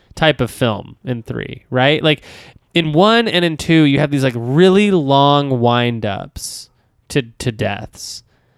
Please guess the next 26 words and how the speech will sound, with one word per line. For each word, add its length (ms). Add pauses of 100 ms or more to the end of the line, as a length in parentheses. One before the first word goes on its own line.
(220)
that, 420 (880)
like, 280
you 80
kinda 240
see 200
the, 120
r-, 340
like, 260
the, 220
we 100
talked 240
about 180
it 20
in 60
our 80
last 200
episode, 280
you 60
see, 260
see 140
the 140
Rube 480
Goldberg 440
machine 580
at 180
work, 520